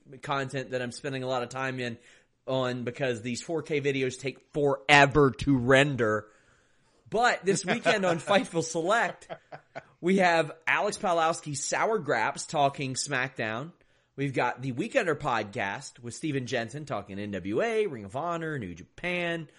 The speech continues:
Speaker 1: Beyond, N X T U K, two oh five Live. It's all over the place, but leave us a thumbs up on this video. Make sure you comment below, guys.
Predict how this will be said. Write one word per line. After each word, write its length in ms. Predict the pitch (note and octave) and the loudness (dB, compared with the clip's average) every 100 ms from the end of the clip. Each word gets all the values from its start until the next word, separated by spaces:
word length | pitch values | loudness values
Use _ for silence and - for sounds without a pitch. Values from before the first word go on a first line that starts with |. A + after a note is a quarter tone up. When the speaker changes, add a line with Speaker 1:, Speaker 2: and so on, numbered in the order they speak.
| _ _ - | _ _ -10
Speaker 1:
Beyond, 680 | B2 B2 D#3+ F3 E3+ D#3+ D3+ | -6 -2 0 0 0 -2 -6
N 140 | B2+ B2 | -6 -4
X 220 | A2+ - | -4 -6
T 120 | - | -10
U 180 | G#2+ G#2+ | -10 -10
K, 680 | - - G3 F#3 F3 D#3+ C#3+ _ _ | -6 2 4 4 0 -6 -10 _ _
two 200 | A#2+ A2 | -8 -6
oh 40 | |
five 360 | - E2 D#2+ A#2 | -6 -12 -12 -4
Live. 420 | C#3+ C#3 C3 A#2+ - _ _ _ _ | -2 0 -2 -6 -12 _ _ _ _
It's 80 | - | -8
all 220 | G#3 G#3+ | -4 0
over 160 | A3 G3+ | 0 -2
the 80 | D3+ | -6
place, 420 | - G2+ D#2 - | -4 -4 -4 -8
but 160 | D3 | -4
leave 140 | D#3 F3+ | -2 -2
us 80 | G3+ | -4
a 60 | |
thumbs 280 | F#3+ A3 G3+ | -2 -2 0
up 140 | G#3+ | -2
on 80 | G#3+ | -2
this 160 | G#3+ G3+ | -6 -6
video. 420 | E3+ D3 C#3+ D3 - _ - | -4 0 0 -2 -8 _ -4
Make 280 | F3+ C4 | -2 0
sure 160 | - D#4 | -2 -2
you 160 | D4 - | -2 -4
comment 500 | - A3+ A3+ A3 F3 | -4 -2 -2 -4 -4
below, 360 | G3 F#3+ F#3 | -2 0 0
guys. 420 | C#3+ G2 F2 F2+ | 0 -4 -6 -10